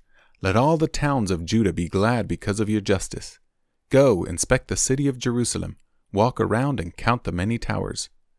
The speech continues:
Take note of the fortified walls and tour all the citadels, that you may describe them to future generations. For that is what God is like.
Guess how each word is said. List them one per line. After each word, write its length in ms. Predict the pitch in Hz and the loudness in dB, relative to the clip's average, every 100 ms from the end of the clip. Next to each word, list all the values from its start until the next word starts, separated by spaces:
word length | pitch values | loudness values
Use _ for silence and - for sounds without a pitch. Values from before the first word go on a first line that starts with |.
| _ _ - | _ _ -12
Take 280 | - 113 - | 0 0 0
note 280 | 101 147 143 | 0 0 0
of 80 | 87 | -2
the 80 | 92 | -4
fortified 580 | - 147 - 123 104 | -2 -2 0 -2 -2
walls 520 | 110 143 127 85 - - - | 2 2 2 -2 -8 -16 -10
and 180 | 107 - | -8 -6
tour 340 | - 175 135 | 2 4 4
all 160 | 107 156 | 4 2
the 120 | 156 | 0
citadels, 680 | - 165 120 90 80 - - _ _ - - | 0 0 0 -2 -2 -4 -10 _ _ -10 -4
that 200 | 92 113 | -2 0
you 80 | |
may 160 | 113 87 | 2 0
describe 600 | 87 - - 101 127 139 | 0 -4 0 0 0 0
them 140 | 143 135 | -4 -4
to 100 | 92 | -8
future 400 | - 113 - 113 | -4 -4 -2 -2
generations. 720 | 120 117 98 87 - 95 - _ _ _ _ _ | -2 0 -2 -2 -8 -10 -12 _ _ _ _ _
For 180 | 92 | -4
that 320 | 85 110 151 113 | 2 0 2 -2
is 140 | 110 | 0
what 200 | 120 - | -2 2
God 280 | 135 147 101 | 2 4 2
is 120 | - | 0
like. 360 | 87 90 - | -4 -4 -12